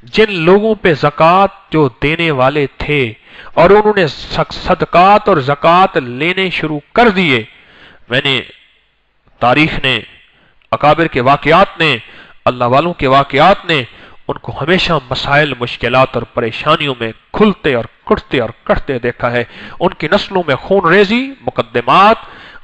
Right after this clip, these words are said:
और लूले लंगड़े, बीमारियां, तकलीफें, परेशानियों में देखा है। जो देने वाले थे, खुद लेने वाले बन गए, जो लेने वाले थे, खुद लेने वाले बन गए।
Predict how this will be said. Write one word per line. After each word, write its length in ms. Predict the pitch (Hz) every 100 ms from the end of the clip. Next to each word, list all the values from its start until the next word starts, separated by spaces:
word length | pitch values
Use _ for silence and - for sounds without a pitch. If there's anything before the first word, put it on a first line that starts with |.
| _
और 320 | 131 139 117 - _ _
लूले 300 | 143 214 190
लंगड़े, 460 | 151 185 220 247 247 - - -
बीमारियां, 560 | 147 151 170 214 226 233
तकलीफें, 640 | - 151 175 202 220 226
परेशानियों 640 | 220 127 127 170 160 156 131
में 100 | 123
देखा 240 | 180 -
है। 240 | 180 160 123 - - - -
जो 200 | 226 254
देने 440 | 143 190 269 330
वाले 280 | 294 240 208
थे, 260 | - 143 110
खुद 260 | - 196
लेने 240 | 139 151 120
वाले 200 | 110 107
बन 120 | 104 -
गए, 120 | - - - - _ _ _ _ _ _ _ _ _ _ _ _ _ _ _ _ _ _
जो 120 | 120 135
लेने 260 | 170 185
वाले 200 | 170 139
थे, 100 | 131
खुद 200 | 123 135
लेने 160 | 139 123
वाले 200 | 110 104
बन 100 | 101
गए। 180 | -